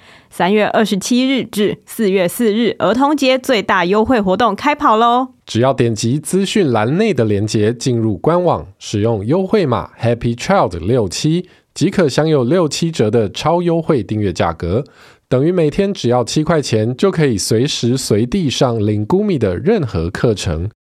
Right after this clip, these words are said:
Speaker 2: 包括基础、初级英文课以及大受好评的自然发音课程等。
Speaker 1: 透过林姑米学习英语，可以提高孩子的口语以及理解能力，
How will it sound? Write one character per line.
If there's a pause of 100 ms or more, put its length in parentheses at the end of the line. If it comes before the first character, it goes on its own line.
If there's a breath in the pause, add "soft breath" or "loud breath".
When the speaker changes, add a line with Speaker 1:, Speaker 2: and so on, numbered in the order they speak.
Speaker 2:
包
括
基
础、
初
级
英
文
课
以
及
大
受
好
评
的
自
然
发
音
课
程
等。 (320)
Speaker 1:
透
过
林
姑
米
学
习
英
语， (120)
可
以
提
高
孩
子
的
口
语
以
及
理
解
能
力，